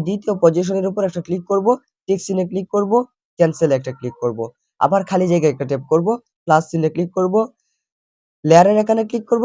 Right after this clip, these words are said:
ক্যামেরাতে যাব। তারপর এবার তিন নাম্বার যে পজিশনটা আছে, ওই পজিশনে একটা ক্লিক করব, টিক চিহ্নে ক্লিক করব,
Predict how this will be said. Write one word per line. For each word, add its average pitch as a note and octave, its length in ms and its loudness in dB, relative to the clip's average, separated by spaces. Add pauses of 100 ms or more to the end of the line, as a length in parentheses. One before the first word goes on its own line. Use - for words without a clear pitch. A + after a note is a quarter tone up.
(100)
ক্যামেরাতে E3+ 400 4 (100)
যাব। B2 160 0 (380)
তারপর B2 400 4 (220)
এবার D3+ 200 4 (120)
তিন D3+ 180 0
নাম্বার G3 280 4
যে E3+ 140 2
পজিশনটা C#3+ 480 -2
আছে, A3+ 100 -2 (100)
ওই G3 160 0
পজিশনে D3+ 440 -2
একটা E3+ 180 -12
ক্লিক F3+ 220 -8
করব, G3 160 -2 (140)
টিক F3 200 -6
চিহ্নে C3+ 220 -4
ক্লিক C3 240 -8
করব, A#2+ 180 -4